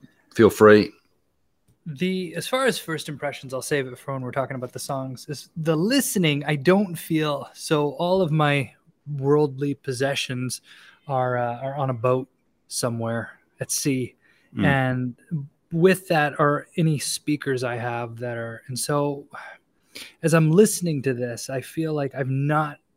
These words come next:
Speaker 2: been able to hear, there are things in this album that I haven't been able to hear, right,
Speaker 1: Right.
Speaker 2: properly.
Speaker 1: Right.
Speaker 2: Um, and I'll talk about that again as we get through some songs, but there's some low end that I think is there that I haven't been able to,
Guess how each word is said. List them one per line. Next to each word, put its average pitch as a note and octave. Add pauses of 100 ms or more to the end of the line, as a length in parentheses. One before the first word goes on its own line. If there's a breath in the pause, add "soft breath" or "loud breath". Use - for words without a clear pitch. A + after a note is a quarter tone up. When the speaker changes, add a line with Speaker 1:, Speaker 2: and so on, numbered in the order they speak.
(240)
Speaker 2:
been C#3+
able C3
to -
hear, C3 (220 soft breath)
there D3
are B2
things F3+
in D3+
this C#3+
album B2+
that A#2
I A2
haven't A#2+
been A#2
able A2+
to A2+
hear, G#2
right, B2+
Speaker 1:
Right. -
Speaker 2:
properly. A2+ (340 soft breath)
Speaker 1:
Right. E2 (140)
Speaker 2:
Um, B2+
and D3
I'll C#3
talk D#3+
about C3
that B2
again A#2
as A2+
we A#2+
get A#2+
through A#2+
some A#2+
songs, B2
but -
there's C#3
some C3+
low D3
end A2+
that A#2
I A#2
think C3+
is A#2
there C3+
that B2
I A2+
haven't A#2
been A#2+
able A2+
to, A2